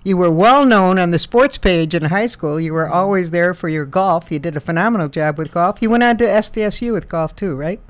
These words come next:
Speaker 2: Correct. Yep. Yep. That's where I met my husband, actually, who also played golf at S D S U.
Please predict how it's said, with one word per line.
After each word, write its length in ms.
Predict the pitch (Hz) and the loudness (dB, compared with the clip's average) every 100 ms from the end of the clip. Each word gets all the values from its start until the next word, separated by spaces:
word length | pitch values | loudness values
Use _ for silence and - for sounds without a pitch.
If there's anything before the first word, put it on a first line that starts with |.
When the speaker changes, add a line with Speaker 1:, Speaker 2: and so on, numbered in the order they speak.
| - | -10
Speaker 2:
Correct. 500 | 190 190 - - - | -4 -4 -4 -10 -10
Yep. 320 | 160 202 - - - | -6 -6 -8 -20 -20
Yep. 360 | - 165 202 - | -12 -10 -10 -12
That's 240 | 175 175 | -12 -8
where 100 | 202 | -6
I 60 | 180 | -6
met 160 | 185 | -6
my 120 | - 175 | -8 -6
husband, 380 | 233 214 185 170 | -6 -6 -8 -8
actually, 380 | 156 - 151 | -10 -12 -14
who 100 | 165 | -10
also 280 | 170 165 175 | -8 -8 -12
played 280 | 170 156 143 | -14 -12 -10
golf 300 | 143 139 143 | -8 -8 -8
at 120 | - | -12
S 180 | 139 143 | -12 -14
D 120 | 147 | -14
S 200 | 139 - | -16 -16
U. 200 | 151 147 | -18 -20